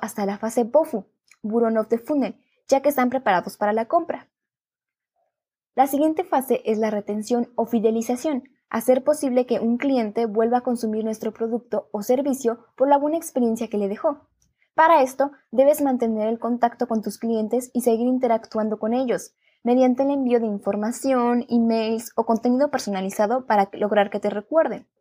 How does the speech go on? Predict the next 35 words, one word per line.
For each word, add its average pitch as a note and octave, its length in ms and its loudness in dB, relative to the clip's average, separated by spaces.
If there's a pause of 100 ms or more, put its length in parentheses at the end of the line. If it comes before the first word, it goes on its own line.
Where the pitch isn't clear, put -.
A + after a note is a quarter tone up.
(160)
Es B3+ 160 2
importante B3+ 480 2
también B3 380 0
mantener A3 520 -2
esta B3 240 0
misma B3+ 340 0
comunicación A#3+ 840 -4 (180)
con A#3 160 2
quienes A#3 280 0
se A#3 100 0
quedaron B3 320 2
en B3+ 80 2
la A3 80 0
etapa A3 280 2
de G#3+ 120 0
conversión, G#3+ 640 -4 (240)
es A#3 160 2
decir, B3 400 2 (260)
los A3+ 220 -2
leads C#4 320 -4 (160)
que A#3+ 100 2
solo C#4+ 300 4
dejaron A#3+ 500 -2
sus G3 260 -8 (120)
datos A#3+ 560 0 (280)
pero A#3+ 160 6
no C4 140 0
pasaron C4+ 380 0
a A#3+ 80 -2
ser A#3+ 280 -2 (180)
del G#3+ 220 -2
tipo A3+ 260 2
S G#3+ 180 0
Q B3+ 240 -2
L, B3+ 200 0